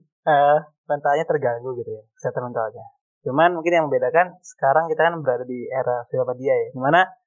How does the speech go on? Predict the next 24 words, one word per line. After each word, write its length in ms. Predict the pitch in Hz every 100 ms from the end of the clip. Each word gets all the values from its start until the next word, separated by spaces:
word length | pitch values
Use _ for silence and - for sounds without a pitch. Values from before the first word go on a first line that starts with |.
| _ _ _
batas 440 | 139 139 139 151 151
itu 120 | 175
sudah 300 | 170 143 131 - - _ _ _ _ -
tidak 180 | 139 135 135
ada 120 | 143 120
gitu. 160 | 113 _ _ _
Nah, 180 | 220 - 120
jadi 240 | 117 147 156 151 _ -
dia, 180 | 156 175 180 - _ _ _ 143
eh, 300 | 131 131 127 143
ketika 400 | - 143 143 151
orang 400 | 139 139 147 139
ingin 140 | 135 131 143 _ _ _ _
mengekspresikan 540 | 156 147 - 151 156 147
sesuatu 420 | - 139 135 165
ya 140 | 160 135
semuanya 300 | 135 143 147
bisa 120 | 135
tahu 260 | 127 123 117
tuh. 120 | 123 -
Mungkin 440 | _ - 139 135
dari 160 | 123 117
tadi 240 | 131 117 117
ya 160 | 117